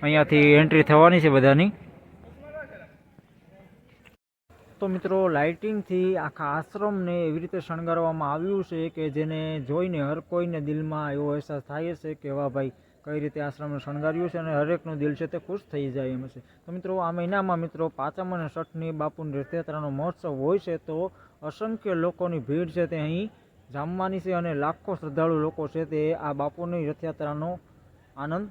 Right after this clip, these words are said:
માણવાના છે. તો મિત્રો, તમે પણ આ ધામની મુલાકાત અવશ્ય એકવાર લેજો, જેથી કરીને પાંચમ છઠમાં તમને પણ જાણવા મળે કે અહીં લોકો કેટલા ભેગા થાય છે. અને મિત્રો, આખા ગામ ધવાડો બંધ હોય છે, તેમજ આજુબાજુના કેટલાય ગામડાઓ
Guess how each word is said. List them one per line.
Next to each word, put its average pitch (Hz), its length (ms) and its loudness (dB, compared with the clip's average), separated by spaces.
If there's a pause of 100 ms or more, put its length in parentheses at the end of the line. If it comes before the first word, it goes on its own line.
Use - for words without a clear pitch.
માણવાના 143 500 -2
છે. 127 380 -12 (220)
તો 185 60 -8
મિત્રો, 208 520 0 (420)
તમે 180 200 -2
પણ 190 440 -2 (100)
આ 170 80 -6
ધામની 170 320 0
મુલાકાત 160 500 0
અવશ્ય 170 360 -2
એકવાર 151 340 -2
લેજો, 160 400 2
જેથી 165 260 -4
કરીને 160 380 -2
પાંચમ 151 340 -6
છઠમાં 156 360 -8
તમને 156 240 -2
પણ 151 300 -4
જાણવા 147 340 -2
મળે 165 340 2 (340)
કે 156 60 -6
અહીં 156 280 -2
લોકો 156 280 0
કેટલા 156 440 -2 (380)
ભેગા 147 240 -2
થાય 147 220 -2
છે. 151 120 -8
અને 156 200 -8
મિત્રો, 170 480 -4
આખા 151 320 -4
ગામ 160 440 -4
ધવાડો 156 360 0
બંધ 156 260 -2
હોય 160 120 -2
છે, 160 80 -4
તેમજ 156 360 -4
આજુબાજુના 151 600 -2
કેટલાય 185 440 -2
ગામડાઓ 160 680 -2